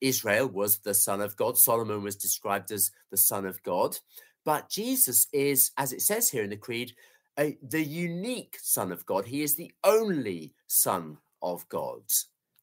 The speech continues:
In the Greek, I think there the word is, uh, monogenes, and it, it's speaking about the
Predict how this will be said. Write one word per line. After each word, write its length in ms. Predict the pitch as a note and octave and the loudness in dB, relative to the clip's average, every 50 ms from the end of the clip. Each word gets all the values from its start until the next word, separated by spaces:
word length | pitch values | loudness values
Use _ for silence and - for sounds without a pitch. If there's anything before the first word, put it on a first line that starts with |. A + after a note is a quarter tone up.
| _ _ - | _ _ -4
In 200 | A#2+ B2+ B2+ B2 | -2 -2 0 0
the 260 | B2 B2 A#2 A2 G#2+ - _ _ | -2 -4 -4 -4 -8 -12 _ _
Greek, 480 | - C#3 E3+ F#3+ C#3+ F#2+ - - - - _ _ _ - | -4 0 2 2 2 0 -6 -12 -14 -14 _ _ _ -8
I 80 | G2 A2+ | -8 -4
think 300 | A2 C#3+ C3+ - - - | -2 -4 -4 -4 -2 0
there 300 | B2 A#2+ A#2+ A#2+ A#2+ - - _ - | 4 4 4 4 2 0 -8 _ -14
the 60 | C3 | -6
word 260 | A#2 C3+ C3+ C3 B2+ | 0 4 4 6 6
is, 280 | B2 B2 A#2 - - - - _ _ _ _ - | 6 4 4 4 2 2 -2 _ _ _ _ -2
uh, 220 | B2+ B2 A#2+ - | -2 0 0 -2
monogenes, 1160 | C3 B2 C3 C#3 D3 D3+ D#3 D#3+ F#3+ G#3 - - D3+ A#2 G#2 F2+ D2 C2+ C2 B1+ - - - - - _ _ - | -4 -4 0 2 2 2 4 4 4 4 4 2 -2 -2 -2 -4 -6 -4 -2 0 2 2 2 2 -2 _ _ -2
and 220 | C3+ C#3+ C#3+ C#3 C#3+ | 2 2 2 2 0
it, 140 | - - _ _ | -2 -6 _ _
it's 180 | - D3 - - | -6 -2 0 2
speaking 580 | - - - - A3 B3+ C4 B3+ - D3+ C#3 - | 2 2 0 -2 -4 -4 -4 -6 -6 -10 -8 -8
about 360 | - - - C#3 C3+ - - B2+ | -6 0 2 4 4 4 2 -4
the 160 | D3 D3 | -6 -6